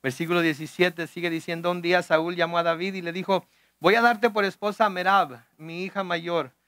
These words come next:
con la condición de que seas mi hombre fuerte en las batallas del Señor.' Y es que Saúl pensaba, 'Si él muere, no seré yo quien lo mate, sino los filisteos.'"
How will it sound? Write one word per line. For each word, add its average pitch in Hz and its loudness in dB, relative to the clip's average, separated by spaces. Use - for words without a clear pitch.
con 143 -6
la 143 0
condición 151 -4
de 208 0
que 175 -6
seas 190 2
mi 165 -8
hombre 202 0
fuerte 190 -4
en 180 -8
las 165 0
batallas 156 2
del 143 -10
Señor.' 139 -8
Y 151 2
es 220 2
que 254 0
Saúl 208 2
pensaba, 190 2
'Si - -6
él 202 0
muere, 226 2
no 143 -2
seré 185 0
yo 190 -2
quien 160 -6
lo 139 -8
mate, 151 -2
sino 139 -8
los 123 -8
filisteos.'" 117 -6